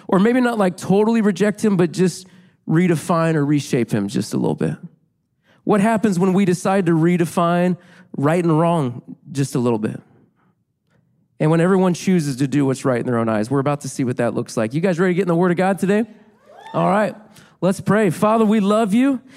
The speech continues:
We thank you for your word. God, I'm so grateful for your word. And I'm grateful that your children did not evidently have a very good P R person and hide all the bad stuff. They left it in here 'cause we need it. We need it so bad, God. We need to see what a world without you looks like.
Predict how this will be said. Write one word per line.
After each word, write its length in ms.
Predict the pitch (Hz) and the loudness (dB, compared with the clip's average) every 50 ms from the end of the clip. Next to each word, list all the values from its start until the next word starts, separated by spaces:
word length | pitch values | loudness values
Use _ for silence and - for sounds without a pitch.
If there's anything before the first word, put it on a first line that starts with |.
| - - - - | -20 -10 -4 0
We 160 | 170 180 165 | 0 0 0
thank 340 | - - 214 214 208 202 - | 0 0 0 2 2 2 2
you 100 | 214 180 | 0 0
for 120 | - 196 | 2 2
your 140 | 175 175 175 | 2 2 4
word. 320 | 156 165 160 151 139 127 | 4 2 2 2 0 0
God, 180 | 170 175 175 180 | -2 0 0 0
I'm 80 | 170 | 0
so 180 | 151 - - 185 | 0 0 -2 0
grateful 380 | 160 143 175 170 165 - 175 160 | 0 2 0 0 0 -2 -4 -4
for 140 | - 165 | 0 0
your 100 | 165 160 | 0 2
word. 240 | 156 165 170 160 - - - - | 2 2 0 0 -2 -6 -8 -4
And 100 | - 175 | 0 0
I'm 140 | 208 254 254 | 2 2 2
grateful 400 | 175 196 220 226 202 - 214 202 170 | 2 2 0 0 0 0 -2 0 0
that 220 | 196 190 185 180 | 0 0 0 0
your 180 | 170 180 208 196 | 0 0 0 0
children 520 | - - - 247 226 214 196 190 185 180 | -2 -2 0 2 2 2 2 2 2 2
did 260 | 143 180 185 170 156 | 2 0 0 0 0
not 420 | 156 175 185 196 202 202 208 - - - - _ _ _ _ _ _ _ _ _ - | -2 0 0 0 0 0 -2 -4 -6 -12 -20 _ _ _ _ _ _ _ _ _ -2
evidently 420 | 185 175 190 196 202 190 190 175 | 0 2 2 2 2 2 2 2
have 160 | 190 190 175 | 2 2 0
a 60 | 165 | 0
very 180 | 160 180 196 190 | 0 2 2 2
good 180 | 170 190 160 - | 2 0 -2 0
P 140 | - 202 | 0 0
R 160 | 196 190 214 208 | 0 0 0 0
person 420 | - 165 175 175 - - 196 - | 0 0 -2 -2 -2 -2 -4 -2
and 180 | - 170 175 165 | 0 0 0 0
hide 340 | 156 143 196 190 190 202 190 | 0 0 0 0 0 0 0
all 300 | - 185 185 190 190 180 | 0 0 0 0 0 0
the 80 | 170 | -2
bad 240 | 165 175 175 196 208 | -2 -2 -2 -2 -4
stuff. 280 | - - - 127 117 - - - - - - - | -6 -6 -6 -6 -6 -8 -12 -20 -20 -10 -4 0
They 140 | 160 175 175 | 0 2 2
left 340 | 170 170 180 180 170 - | 2 2 2 0 0 0
it 140 | 175 170 165 | 0 0 2
in 100 | 175 156 | 2 2
here 140 | 165 170 156 | 0 0 0
'cause 160 | - 160 131 | -2 -2 0
we 240 | 131 139 156 160 170 | 0 2 2 2 2
need 280 | 165 151 147 135 131 135 | 2 2 2 0 0 -2
it. 160 | 120 - - _ _ _ _ _ _ _ _ _ _ _ _ _ _ _ - 165 | -2 -6 -8 _ _ _ _ _ _ _ _ _ _ _ _ _ _ _ -2 0
We 100 | 170 180 | 2 2
need 160 | 170 180 175 | 4 2 0
it 60 | 160 | 0
so 180 | - - 160 160 | -2 -2 -2 0
bad, 280 | 147 147 139 135 127 | 0 0 -2 -2 -2
God. 140 | 143 135 135 | -2 0 0
We 80 | 156 185 | 0 0
need 180 | 180 175 160 | 0 0 0
to 80 | 143 143 | -2 -4
see 380 | - - - - 165 156 151 | -4 -6 -4 -2 0 2 2
what 160 | 143 131 151 143 | 2 2 0 0
a 60 | 135 | 0
world 300 | 131 131 143 143 135 139 | 0 0 0 0 0 0
without 280 | 131 - 139 131 131 | -2 -2 -2 -2 -2
you 120 | - 135 123 | -2 -2 -2
looks 240 | 120 123 120 - - | -2 -4 -4 -4 -4
like. 280 | 127 120 117 - - | -4 -4 -4 -6 -10